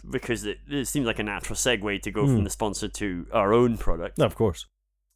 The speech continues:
Speaker 1: So we're doing a new line of mutton that looks like vegetables.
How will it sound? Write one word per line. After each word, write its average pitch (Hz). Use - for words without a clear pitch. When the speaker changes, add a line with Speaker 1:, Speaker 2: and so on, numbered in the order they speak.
Speaker 1:
So 156
we're 190
doing 185
a 160
new 165
line 147
of 117
mutton 113
that 101
looks 113
like 104
vegetables. 110